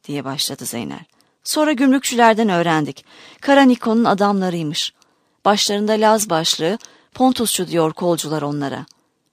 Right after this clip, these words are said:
İyice Yıldız Poyraz'a tutulduk. Peşinden bir yağmur ki sorma. Reis de bizi başı altına soktu. Kendisi dümende.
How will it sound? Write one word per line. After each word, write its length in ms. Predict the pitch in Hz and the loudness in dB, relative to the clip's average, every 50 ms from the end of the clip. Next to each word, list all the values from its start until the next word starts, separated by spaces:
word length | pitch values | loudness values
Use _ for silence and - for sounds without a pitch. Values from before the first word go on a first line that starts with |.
| _ _ _ _ _ | _ _ _ _ _
İyice 320 | - 269 277 285 220 254 269 | -8 -4 -4 -2 0 0 0
Yıldız 400 | 254 214 240 208 202 254 247 - | 2 0 0 0 0 -2 -4 -4
Poyraz'a 440 | - 233 220 202 185 190 190 196 | -2 -2 -2 -2 -2 -2 -4 -6
tutulduk. 560 | 185 - 170 - - 151 143 139 139 - _ _ _ _ _ _ _ _ _ | -6 -8 -14 -14 -14 -14 -14 -14 -18 -20 _ _ _ _ _ _ _ _ _
Peşinden 540 | - 254 254 - 277 262 247 254 254 254 247 | -4 -2 0 2 2 2 4 6 6 4 4
bir 120 | 240 269 247 | 2 0 2
yağmur 400 | 214 214 214 220 226 226 240 226 | 2 2 4 4 2 2 0 -2
ki 140 | - 208 202 | -4 -6 -6
sorma. 480 | - - 190 165 160 147 139 123 92 - _ _ _ _ _ _ _ _ _ 202 | -6 -4 -4 -4 -4 -4 -6 -8 -10 -14 _ _ _ _ _ _ _ _ _ 2
Reis 280 | 220 233 247 - - | 4 4 4 2 2
de 240 | 226 214 208 220 185 | 0 2 2 2 0
bizi 200 | 202 196 214 170 | 0 -2 0 0
başı 240 | 180 180 - - 185 | 2 2 4 2 2
altına 360 | 160 165 160 - 170 156 160 | 0 -2 -2 -4 -4 -2 -2
soktu. 420 | - - 156 135 - _ - 165 - _ _ _ _ _ | -2 -4 -4 -8 -10 _ -18 -18 -18 _ _ _ _ _
Kendisi 420 | - 202 190 175 170 - - 196 | -2 -2 -2 0 -2 -2 -4 -4
dümende. 460 | 175 170 165 160 156 156 151 143 143 | -4 -2 -2 0 0 -2 -2 -4 -6